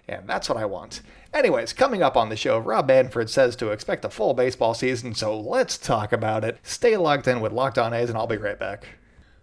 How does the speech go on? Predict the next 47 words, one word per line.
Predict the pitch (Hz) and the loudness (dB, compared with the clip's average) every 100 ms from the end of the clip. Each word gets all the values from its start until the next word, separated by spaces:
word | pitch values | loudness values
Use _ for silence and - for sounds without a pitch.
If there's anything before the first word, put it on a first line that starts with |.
| _ - | _ -4
Are | - | -2
we | 254 311 | -2 0
ready | 254 254 | 0 0
for | 190 185 | 2 2
some | 175 - | 2 2
N | 220 | 2
F | 220 214 | 2 0
L | 208 | 0
playoff | 143 196 226 208 190 | 0 0 2 2 0
football? | - 214 254 220 247 220 190 131 - - | 2 2 2 2 2 2 -2 -6 -14 -4
If | 123 | 0
you're | 175 165 | 2 4
a | |
football | 247 240 214 | 4 4 4
fan, | 220 190 | 4 4
probably. | 135 240 170 135 110 - - | 8 8 8 6 -2 -4 -4
And | 147 | -4
if | 131 | 0
you're | 226 147 | 2 2
a | |
fan | - 190 156 | 0 0 2
of | 117 110 | 0 -2
friendly | - 180 180 165 | -4 -2 2 2
wagers, | 147 165 180 180 139 | 4 4 4 2 2
then | 135 | 2
there | 185 139 | 4 4
is | 113 | 2
one | 151 185 | 0 0
place | - 175 - | 0 0 0
that | 143 | -2
has | 139 143 | -2 -2
you | 147 | -2
covered | 143 160 147 | 0 2 2
and | 131 127 | 0 2
one | 196 208 | 2 2
place | 147 139 - | 2 0 2
that | 117 | 0
we | 135 | 0
trust, | 135 143 139 - | -2 -2 -2 -4
and | 131 | -2
that | 190 | 0
is | 117 101 | 0 -6
bet | 104 180 208 - | 0 2 2 -2
online | 151 170 151 139 147 147 | -4 -4 -2 -4 -4 -2
dot | 127 110 110 | 0 0 -2
A | 143 147 143 | -2 0 0
G. | 123 127 | -2 -6